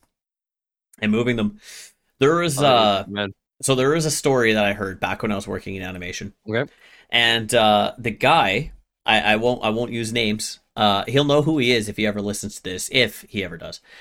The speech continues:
Speaker 1: But anyways, he was telling us that there was this guy that he worked with that drove him absolutely fucking bonkers.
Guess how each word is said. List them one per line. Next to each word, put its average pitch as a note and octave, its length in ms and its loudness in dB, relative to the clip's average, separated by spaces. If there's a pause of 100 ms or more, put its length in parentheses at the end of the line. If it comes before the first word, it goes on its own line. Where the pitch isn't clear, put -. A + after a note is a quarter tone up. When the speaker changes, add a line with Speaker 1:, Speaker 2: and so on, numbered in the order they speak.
(280)
Speaker 1:
But C3 100 4
anyways, B2+ 280 2 (440)
he A3+ 140 0
was C#4 160 -2
telling D3+ 320 2
us G2 140 -4
that A2 100 -6
there A#2 100 0
was A2 140 -2
this A2 120 -6
guy C3 220 2
that F#3 100 -2
he G#3+ 60 -4
worked G2+ 300 -8
with G2+ 100 -8
that G#2 100 -8
drove G#2 240 -4
him A2+ 100 -6
absolutely G2 440 -8
fucking F2+ 340 -10
bonkers. F#2 520 -10